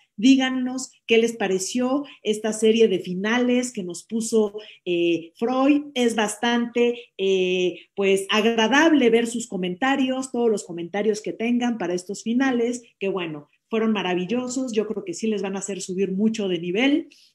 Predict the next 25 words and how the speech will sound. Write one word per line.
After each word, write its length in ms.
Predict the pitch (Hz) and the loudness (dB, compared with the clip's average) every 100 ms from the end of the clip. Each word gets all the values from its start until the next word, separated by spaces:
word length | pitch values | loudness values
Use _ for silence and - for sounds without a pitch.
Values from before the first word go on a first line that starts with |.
| - | -14
entonces, 560 | 185 180 190 190 208 | -14 -10 -10 -8 -6
bueno, 240 | 180 165 165 | -4 -4 -2
a 60 | |
estudiarlos, 840 | 160 - 180 220 233 240 247 240 208 | -4 -4 0 2 2 2 0 0 -4
insisto, 520 | 185 - 262 - 240 | -6 -4 -4 -2 -2
repítanlo 640 | 190 175 247 247 220 190 | -2 -2 -2 0 0 0
var-, 220 | 190 190 - | -4 -6 -6
repítanlos 680 | 185 185 190 240 247 214 185 | -6 -6 -4 -4 -2 -2 -2
varias 320 | 202 196 180 | 0 0 0
veces 420 | 233 247 254 262 - - _ | -4 -8 -12 -16 -20 -20 _
a 100 | - | -12
su 180 | 180 170 | -12 -10
propio 380 | 190 208 202 190 | -4 -4 -2 0
ritmo, 540 | 254 285 247 254 311 - _ | 2 2 0 -2 -4 -12 _
y 120 | 214 | -6
bueno, 380 | 190 160 156 160 _ _ | -4 -4 -6 -12 _ _
un 360 | - 294 311 311 | 4 8 10 10
gusto, 600 | 311 349 - 311 320 311 | 10 8 8 4 4 2
eh, 340 | - 226 226 226 | 6 10 10 8
Freud, 300 | 262 277 285 | 4 4 4
tenerte 380 | 233 233 226 226 | 2 0 0 -2
con 180 | 214 196 | -2 -2
nosotros 500 | 185 226 226 214 214 | -2 -2 0 0 0
esta 280 | 208 190 - | -2 -2 0
tarde. 460 | 240 240 240 - | 0 0 -2 -6